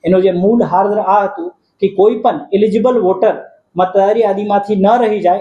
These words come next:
એના માટે પણ આગામી સમયોમાં એનું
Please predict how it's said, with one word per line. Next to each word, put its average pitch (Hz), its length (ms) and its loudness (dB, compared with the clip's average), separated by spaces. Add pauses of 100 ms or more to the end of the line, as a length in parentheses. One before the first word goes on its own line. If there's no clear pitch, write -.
એના 226 200 2
માટે 220 300 0
પણ 147 260 -6 (180)
આગામી 202 340 0
સમયોમાં 202 760 -2
એનું 196 200 0